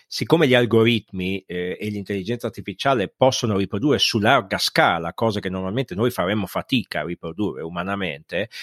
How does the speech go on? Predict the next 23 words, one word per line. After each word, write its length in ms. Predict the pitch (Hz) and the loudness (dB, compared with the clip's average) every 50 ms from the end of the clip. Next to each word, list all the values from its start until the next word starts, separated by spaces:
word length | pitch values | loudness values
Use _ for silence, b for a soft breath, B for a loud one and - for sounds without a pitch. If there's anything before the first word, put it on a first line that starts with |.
| B B B B B | B B B B B
il 100 | 135 117 | 0 2
problema 400 | - 185 180 135 131 156 180 151 | 4 4 6 6 6 6 6 6
è 60 | 123 | 6
anche 440 | 113 120 139 147 - - 165 - _ | 6 6 4 2 2 0 0 0 _
che, 380 | - - 110 117 131 131 - - | 0 2 4 6 6 6 4 2
eh, 400 | - 101 95 95 95 95 90 82 | -2 -2 -2 -2 -2 -2 -4 -4
questo 300 | - - 113 113 - 147 | 0 0 0 2 4 2
lo 80 | 127 107 | 2 2
fanno 280 | - 113 107 117 117 | 4 2 2 4 4
nel 140 | 107 101 95 | 2 2 2
bene 180 | 90 107 107 98 | 2 2 2 2
e 100 | 95 95 | 2 0
nel 100 | 92 95 | 0 0
male. 220 | 95 87 87 85 | 0 -2 0 2
Allora 180 | 95 117 127 127 | 2 4 4 4
io 100 | 123 113 | 4 4
mi 140 | 117 117 123 | 4 4 4
occupo 420 | 123 113 - - 98 - - 98 | 4 4 2 -4 -8 -4 -4 -4
di 140 | 92 - 107 | -2 -2 -4
intelligenza 520 | 98 - - 107 104 98 123 127 - - | -4 0 0 0 0 2 0 0 0 -2
artificiale 500 | 104 - 107 92 110 107 - 139 127 107 | -6 -6 -4 -8 -6 0 2 2 2 2
applicata 420 | 92 - 101 98 - 123 113 - 107 | 0 -2 -4 0 0 0 2 2 0
all'educazione. 800 | 98 98 98 104 104 - 147 143 - - 123 123 143 156 147 131 | 0 0 0 -2 0 0 0 0 0 0 0 2 2 2 2 0